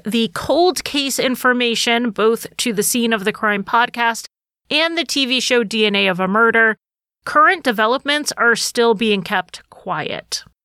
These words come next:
But there is hope that modern forensics may solve these cases. In two thousand nine,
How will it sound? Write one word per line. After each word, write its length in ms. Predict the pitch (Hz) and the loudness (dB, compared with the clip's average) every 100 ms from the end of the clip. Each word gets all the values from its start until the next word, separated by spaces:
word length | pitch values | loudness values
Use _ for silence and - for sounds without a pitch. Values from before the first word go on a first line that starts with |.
| _ _ | _ _
But 140 | 269 269 | -4 0
there 140 | 320 | 0
is 240 | 403 427 | 2 0
hope 380 | - 277 269 262 - | 0 0 0 -2 -6
that 280 | 214 233 214 | -2 0 2
modern 420 | 226 226 240 240 | 2 2 4 2
forensics 760 | 226 220 208 214 220 269 - - | 2 2 2 0 0 -2 -2 -6
may 300 | 208 226 254 | 0 0 0
solve 420 | - 220 220 190 | 0 0 0 -2
these 280 | 170 190 170 | -6 -4 -4
cases. 800 | - 196 196 - - - - - _ _ _ _ | -4 -2 -2 -2 -6 -8 -10 -12 _ _ _ _
In 160 | - 254 | -4 -2
two 180 | - 294 | 0 -2
thousand 440 | 302 294 277 262 | 0 0 -2 -2
nine, 420 | 220 214 247 269 | 0 0 0 0